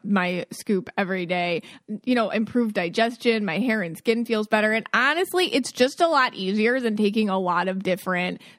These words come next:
things, it, like, throughout the day. It's just one scoop of powder mixed with water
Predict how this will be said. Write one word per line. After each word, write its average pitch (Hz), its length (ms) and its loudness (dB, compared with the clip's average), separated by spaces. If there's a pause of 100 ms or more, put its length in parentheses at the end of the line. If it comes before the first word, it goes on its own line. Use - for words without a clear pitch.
(220)
things, 226 580 2 (260)
it, 233 220 2
like, 208 280 0 (100)
throughout 220 320 2
the 208 100 0
day. 190 300 2
It's 240 120 -2
just 233 180 0
one 214 300 2
scoop 269 340 -2
of 262 100 2
powder 196 400 0
mixed 190 320 -6
with 208 180 -6
water 175 440 -6